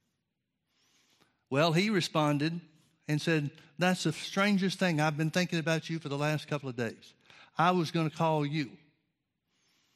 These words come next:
and say exactly the same thing." And so she said, "Well, no, this is all my fault." And he said, "No, it's not all your fault. It's my fault."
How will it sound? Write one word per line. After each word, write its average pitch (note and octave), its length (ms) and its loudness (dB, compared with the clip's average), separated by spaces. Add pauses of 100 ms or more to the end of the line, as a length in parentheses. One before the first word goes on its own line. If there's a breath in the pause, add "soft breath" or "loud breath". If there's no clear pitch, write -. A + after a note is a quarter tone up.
and C#3 120 -2
say D#3+ 180 2
exactly D3 420 0
the C3 140 -4
same D3 300 0
thing." A2 280 -6 (1300 loud breath)
And E3 160 2
so F#3 160 2
she F#3+ 200 0
said, F#3 220 4
"Well, F#3 280 4
no, F3 260 2
this F3 180 0
is D3+ 100 -4
all E3+ 160 4
my F3 160 2
fault." D#3+ 260 2
And D#3 80 0
he D#3 80 0
said, D3+ 160 -2
"No, D#3 180 2
it's E3+ 100 -6
not F#3 140 2
all F3 140 2
your D3+ 160 -2
fault. D#3 260 0
It's - 80 -12
my E3 160 2
fault." D3+ 300 -2